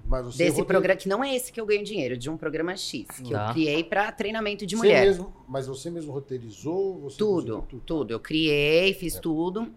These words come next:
Speaker 2: aí pegou uma empresa, filmou, né?
Speaker 1: Quanto você vendeu?
Speaker 2: Hã? Zero.
Speaker 1: Zero?
Speaker 2: Não, calma,
Speaker 1: Ou
Speaker 2: zero.
Speaker 1: não na
Speaker 2: Vendi
Speaker 1: orelha,
Speaker 2: pra
Speaker 1: né?
Speaker 2: família, era
Speaker 1: Deu
Speaker 2: pra falar a
Speaker 1: ruim?
Speaker 2: verdade. Comecei,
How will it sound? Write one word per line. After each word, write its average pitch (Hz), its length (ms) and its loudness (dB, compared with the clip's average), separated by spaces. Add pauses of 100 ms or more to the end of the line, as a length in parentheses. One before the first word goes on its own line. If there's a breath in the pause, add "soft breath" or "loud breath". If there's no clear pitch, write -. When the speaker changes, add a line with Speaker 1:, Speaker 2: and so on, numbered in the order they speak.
Speaker 2:
aí 123 140 0
pegou 151 340 0
uma 156 100 4
empresa, 156 520 0
filmou, 165 640 -2 (300)
né? 139 280 -2 (280)
Speaker 1:
Quanto - 200 -2
você 170 100 -2
vendeu? 127 340 0 (400)
Speaker 2:
Hã? 175 240 0 (420)
Zero. 131 460 -2 (200)
Speaker 1:
Zero? 226 440 6
Speaker 2:
Não, 160 160 2
calma, 180 280 2
Speaker 1:
Ou 170 40 -2
Speaker 2:
zero. 196 320 6
Speaker 1:
não 190 80 4
na 165 60 8
Speaker 2:
Vendi 139 100 8 (100)
Speaker 1:
orelha, 131 60 0
Speaker 2:
pra 233 80 2
Speaker 1:
né? 226 80 0
Speaker 2:
família, 240 380 0 (140)
era 170 160 4
Speaker 1:
Deu - 40 0
Speaker 2:
pra 226 100 6
falar 202 200 8
a - 20 12
Speaker 1:
ruim? 180 80 4
Speaker 2:
verdade. 185 340 4
Comecei, 214 600 4